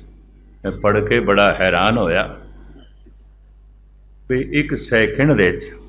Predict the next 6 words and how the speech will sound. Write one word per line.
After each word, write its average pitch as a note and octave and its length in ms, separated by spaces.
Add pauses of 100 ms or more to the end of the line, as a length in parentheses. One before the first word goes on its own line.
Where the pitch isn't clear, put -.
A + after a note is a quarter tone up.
(680)
ਚਾਲੀਸ B2+ 640
ਲੱਖ A2+ 420
ਟਨ A2+ 340
ਵਜ਼ਨ G2+ 560
ਸੂਰਜ G2 480
ਦਾ E2+ 240